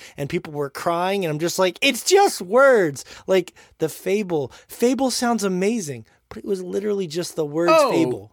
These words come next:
Speaker 2: it, it's cool that we now know that thing is happening.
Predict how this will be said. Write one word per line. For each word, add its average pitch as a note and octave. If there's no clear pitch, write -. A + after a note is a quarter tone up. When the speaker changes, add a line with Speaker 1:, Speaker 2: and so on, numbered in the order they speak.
Speaker 2:
it, B3+
it's A#3
cool C#4+
that G#3+
we G3+
now F#3+
know E3
that D#3
thing F3
is C#3
happening. C#3+